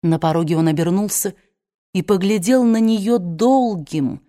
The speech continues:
почти исступленным взглядом, словно стремясь запечатлеть весь ее облик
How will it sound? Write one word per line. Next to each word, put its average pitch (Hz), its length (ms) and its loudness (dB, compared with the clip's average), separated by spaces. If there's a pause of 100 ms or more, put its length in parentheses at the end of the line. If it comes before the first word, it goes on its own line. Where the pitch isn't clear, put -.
(420)
почти - 380 -2
исступленным 240 800 0
взглядом, 185 720 -6 (560)
словно 160 380 -4
стремясь 185 480 -2
запечатлеть 196 920 -4
весь 185 320 -4
ее 190 260 -2
облик 214 540 -2